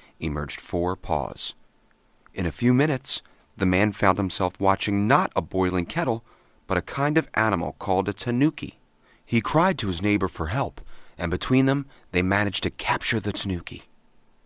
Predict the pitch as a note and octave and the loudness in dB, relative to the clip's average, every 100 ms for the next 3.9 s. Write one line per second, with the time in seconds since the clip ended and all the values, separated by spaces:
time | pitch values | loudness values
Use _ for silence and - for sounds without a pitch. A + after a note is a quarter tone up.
0 | _ G#2 G#2+ - E3+ A2 - _ _ - | _ 0 4 6 6 2 -4 _ _ -6
1 | - E3 G3 G3+ D#3 C3 - A#2+ A2+ F#2 | -4 -2 -2 -4 -4 0 2 2 0 0
2 | D3+ - - A2+ A2+ A2+ G#2 F#2+ - F2 | -2 0 -2 2 4 4 2 -2 2 2
3 | F2+ G2+ - G2 E2 D2+ - - - | 2 2 0 -2 -4 -6 -6 -8 -10